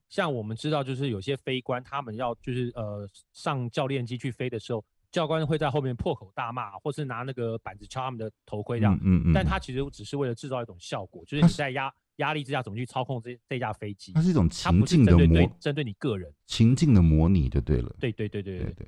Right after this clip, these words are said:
Speaker 2: 对。
Speaker 1: 但是我们讲的是部队霸凌，比方说老鸟就是欺负菜鸟。像我以前
Speaker 2: 对。
Speaker 1: 我们最常讲一个例子，就是学长拿一百块叫你去买阿比跟槟榔还有香烟，你回来还要再找他五十块。
Speaker 2: 嗯。对，对，对。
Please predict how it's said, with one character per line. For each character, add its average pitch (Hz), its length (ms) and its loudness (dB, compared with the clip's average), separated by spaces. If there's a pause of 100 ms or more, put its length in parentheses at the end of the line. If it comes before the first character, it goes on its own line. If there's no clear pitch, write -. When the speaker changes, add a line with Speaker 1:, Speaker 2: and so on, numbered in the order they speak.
(120)
Speaker 2:
对。 - 80 -14
Speaker 1:
但 214 120 -2
是 214 80 -2
我 156 60 0
们 131 100 -6
讲 110 160 -6
的 113 80 -4
是 165 140 -6
部 160 160 -6
队 151 140 0
霸 147 160 -4
凌， 120 100 -10
比 101 80 -12
方 117 120 -8
说 135 200 -4 (340)
老 127 200 0
鸟 113 220 -4 (100)
就 147 100 -4
是 139 80 -2
欺 147 260 -8
负 135 160 -6
菜 120 280 -10
鸟。 95 200 -14 (140)
像 - 180 2
我 - 80 -4
以 - 20 -6
前 120 140 -6
Speaker 2:
对。 123 120 -12 (540)
Speaker 1:
我 123 60 -2
们 127 120 -4
最 185 140 -2
常 139 180 -2
讲 110 160 -6
一 120 60 -6
个 120 160 -4
例 147 240 -8
子， 120 100 -14
就 131 140 -4
是 120 180 -4 (220)
学 165 160 -2
长 151 180 -4 (120)
拿 139 180 -8
一 - 20 -10
百 131 140 -6
块 151 220 -4
叫 151 160 -4
你 120 100 -10
去 156 140 -10
买 123 100 -6
阿 123 160 -4
比 120 140 -12
跟 123 160 -8
槟 131 120 -8
榔 113 120 -8
还 113 100 -6
有 101 80 -6
香 113 220 -8
烟， 110 120 -12 (200)
你 92 100 2
回 85 100 4
来 127 60 0
还 123 120 -4
要 131 100 -4
再 139 100 -8
找 107 160 -10
他 113 100 -6
五 92 120 -10
十 - 160 -18
块。 113 160 -12
Speaker 2:
嗯。 - 260 0
对， - 0 -
对， 80 140 6
对。 80 120 6